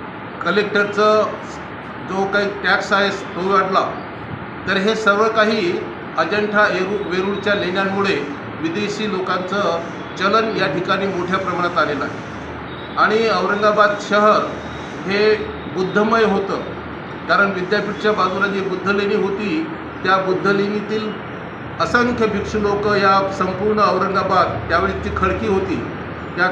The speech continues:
खडकी गावामध्ये विचरण करत होते आणि म्हणून औरंगाबादच्या त्यावेळेस कानाकोपऱ्यांमध्ये अनेक ठिकाणी बुद्धाच्या मूर्त्या असू शकतील. आज एक छोटीशी मागणी घेऊन आम्ही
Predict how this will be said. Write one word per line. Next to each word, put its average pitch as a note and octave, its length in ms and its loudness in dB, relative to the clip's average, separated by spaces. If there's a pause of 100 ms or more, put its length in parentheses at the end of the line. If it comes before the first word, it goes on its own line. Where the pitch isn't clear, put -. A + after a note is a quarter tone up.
खडकी F#3 280 0
गावामध्ये F#3 560 2 (760)
विचरण A3 400 2
करत F3+ 260 -2
होते - 400 -6 (560)
आणि F3+ 160 2
म्हणून A3 260 2
औरंगाबादच्या G3 680 2
त्यावेळेस F#3+ 460 0
कानाकोपऱ्यांमध्ये F3+ 840 0
अनेक F3+ 320 0
ठिकाणी F3 320 0
बुद्धाच्या E3 480 -2
मूर्त्या D#3+ 360 -2
असू D#3 200 -2
शकतील. C#3 360 -8 (1000)
आज G#3 260 6
एक A3 200 0
छोटीशी G3 360 0
मागणी F#3 320 4
घेऊन F#3+ 260 0
आम्ही F#3+ 460 0